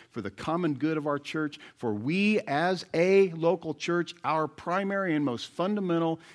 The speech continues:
evangelistic ministry is our children's ministry. We don't think, as the covenant theologian, who I believe fools himself into thinking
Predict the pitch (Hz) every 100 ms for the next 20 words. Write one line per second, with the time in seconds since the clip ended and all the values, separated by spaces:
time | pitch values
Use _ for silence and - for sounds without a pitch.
0 | - 127 107 175 151 139 160 233 - 143
1 | - 127 127 127 - 135 127 147 139 135
2 | 120 120 - 120 104 98 90 95 92 -
3 | - 80 _ _ _ _ _ _ _ _
4 | _ _ _ _ _ _ - 127 151 147
5 | - 151 104 - - - - - 117 98
6 | 113 160 151 113 101 - 127 117 123 120
7 | 90 76 - _ _ _ 107 110 147 131
8 | 117 110 95 - 185 190 143 113 - 101
9 | 98 110 101 - 151 143 98 85